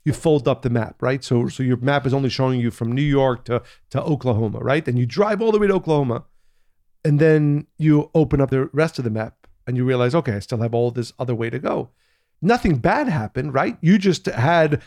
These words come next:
one part of the map open from New York to Oklahoma.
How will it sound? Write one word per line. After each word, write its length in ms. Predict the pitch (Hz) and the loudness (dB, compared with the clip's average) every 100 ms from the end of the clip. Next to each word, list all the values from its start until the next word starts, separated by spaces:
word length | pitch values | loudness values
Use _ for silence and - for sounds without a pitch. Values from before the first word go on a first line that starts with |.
| - | -8
one 320 | 143 175 175 | 0 0 2
part 220 | 143 156 | 0 2
of 60 | 151 | 2
the 60 | 143 | 2
map 220 | 143 151 | 0 0
open 480 | 143 123 165 202 - | 0 0 -2 -4 -8
from 220 | _ 127 120 | _ -4 -2
New 100 | 143 | 0
York 200 | 147 - | -2 0
to 60 | |
Oklahoma. 480 | 131 113 104 117 147 | -2 -4 -6 -4 -4